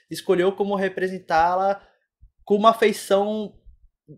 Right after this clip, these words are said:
uma só feição assim, ela tá sempre sorrindo de um jeito meio bizarro. Então, a gente vê que ela tá pensando sobre algumas coisas, ela tá ali, às vezes, até falando algumas coisas, e ela tá sempre com a mesma expressão. Isso é meio bizarro, cara, mas é também algo legal, é o que eu gostei aqui.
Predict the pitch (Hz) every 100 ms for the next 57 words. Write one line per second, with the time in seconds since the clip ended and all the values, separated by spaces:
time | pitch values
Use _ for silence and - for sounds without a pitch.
0 | _ - 208 262 247 226 208 185 180 131
1 | - 202 143 135 143 202 202 - 170 156
2 | 208 143 135 139 147 147 151 147 120 131
3 | 180 131 - _ _ _ 143 143 - 185
4 | 202 - - - - 165 196 202 190 202
5 | 208 202 220 240 226 214 220 214 208 196
6 | 202 - 170 190 220 214 190 175 180 202
7 | 240 269 220 220 214 196 220 220 226 -
8 | 214 185 220 208 202 196 - 165 180 196
9 | 196 - - 190 202 208 196 214 - 233
10 | 226 202 190 208 214 208 202 196 170 175
11 | 160 175 214 214 220 214 202 151 156 160
12 | 139 120 123 143 180 190 190 190 185 185
13 | 151 139 135 123 131 160 160 180 - 143
14 | 123 120 110